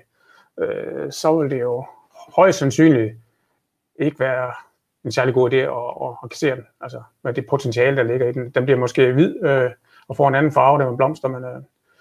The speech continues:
det, det kan i hvert fald ikke økonomisk betale sig at, at, at kassere den. Det tror jeg ikke på. Så skal der være meget.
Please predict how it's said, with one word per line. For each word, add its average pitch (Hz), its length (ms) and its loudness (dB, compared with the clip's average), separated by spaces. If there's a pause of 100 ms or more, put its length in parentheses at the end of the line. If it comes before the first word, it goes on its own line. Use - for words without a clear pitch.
(500)
det, 143 520 8 (1120)
det 110 80 -8
kan 123 60 -4
i - 20 -4
hvert 123 100 0
fald - 80 -2
ikke 143 140 0
økonomisk 127 340 -4
betale 117 220 -2
sig 117 100 -6
at, 110 120 -6
at, 117 100 -10 (220)
at 117 80 -10
kassere 117 260 -8
den. 117 100 -14
Det 139 100 -4
tror - 140 -6
jeg - 40 -6
ikke - 80 -12
på. 117 160 -6 (140)
Så 147 120 0
skal 135 120 2
der 127 60 6
være 117 80 6
meget. 107 260 -6